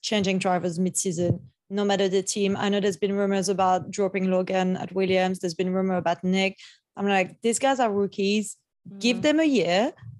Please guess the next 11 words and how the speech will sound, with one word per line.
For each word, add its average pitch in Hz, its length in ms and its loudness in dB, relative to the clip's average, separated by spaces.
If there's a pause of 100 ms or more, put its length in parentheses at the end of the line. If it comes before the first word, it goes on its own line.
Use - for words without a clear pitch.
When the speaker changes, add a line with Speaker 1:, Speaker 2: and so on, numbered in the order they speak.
Speaker 1:
And 220 200 0
even 240 240 2
if 254 140 -2
you're 247 160 -2
not 220 80 -2
a 214 60 0
rookie, 214 640 -2
you've 226 420 0
signed 220 340 0
a 202 40 -2
contract. 202 680 0